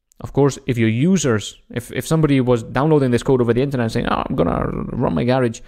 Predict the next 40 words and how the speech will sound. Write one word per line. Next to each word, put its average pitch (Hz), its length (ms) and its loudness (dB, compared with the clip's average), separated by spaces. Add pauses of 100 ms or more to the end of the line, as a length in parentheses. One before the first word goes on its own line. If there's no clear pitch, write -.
(480)
of - 100 -8
course, 107 160 0
it's 101 120 0
a 101 40 0
bit 113 160 0
basic 98 360 -6
for 95 180 -4
that, 87 220 -10
but - 180 -14 (340)
if 139 80 -10
somebody 185 220 2
was 143 260 4
downloading 135 380 2
your 104 140 2
code 110 280 0
and 98 140 -4
using 131 420 0
it, - 220 -14 (760)
they 147 560 0
encountering 135 680 -2
a 110 60 -2
type - 340 -4
error 98 300 -6 (480)
may 104 260 -2
not 131 220 -2
be 95 160 -6
terribly 95 460 -4
useful 147 360 0
for 101 240 0
them 95 260 -6
because - 460 -6 (320)
it - 80 -8
doesn't 98 200 -8
tell 120 140 0
them 156 100 0
anything. 92 420 -4
They're 90 160 -4
not 98 160 -8
developers. 117 500 -2 (640)
So 156 200 -8